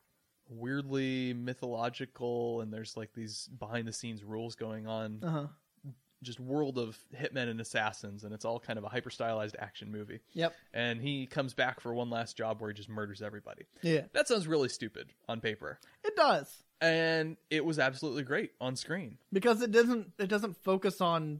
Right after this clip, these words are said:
Speaker 2: trying to make the plot too intricate.
Speaker 1: Yeah.
Speaker 2: It's
Speaker 1: It's
Speaker 2: just John, it's just Keanu Reeves beating the fuck out of people and murdering them.
Speaker 1: It's a, it's a vehicle for some really beautiful action.
Speaker 2: Yeah.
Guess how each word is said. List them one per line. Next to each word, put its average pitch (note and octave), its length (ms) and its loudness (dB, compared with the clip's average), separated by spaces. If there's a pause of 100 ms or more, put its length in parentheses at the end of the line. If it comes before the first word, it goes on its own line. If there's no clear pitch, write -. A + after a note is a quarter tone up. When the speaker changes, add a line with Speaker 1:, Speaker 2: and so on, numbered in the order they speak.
(120)
Speaker 2:
trying E3 320 2
to E3 40 0
make D#3+ 180 0
the D#3 60 -10
plot D#3 280 -2
too D3 180 -4
intricate. C#3+ 420 -6 (120)
Speaker 1:
Yeah. G#3+ 160 4 (200)
Speaker 2:
It's F#3+ 140 0
Speaker 1:
It's D#3+ 100 -2
Speaker 2:
just G#3+ 260 8
John, G3 420 8
it's F3 120 4
just G3+ 240 2 (200)
Keanu G3 320 4
Reeves F#3 200 6
beating F3+ 300 0
the E3+ 80 0
fuck E3+ 260 2
out E3+ 80 4
of D#3+ 60 -2
people D#3+ 220 -2
and D#3+ 80 -4
murdering E3 320 0
them. D3 100 -2
Speaker 1:
It's D3+ 120 -4
a, - 140 -2
it's D3+ 140 0
a C3+ 60 0
vehicle C#3 420 -2
for C#3 440 -4 (760)
some A2+ 300 -6
really C3+ 280 -2
beautiful B2 420 -4
action. C3+ 500 -6
Speaker 2:
Yeah. E3+ 220 4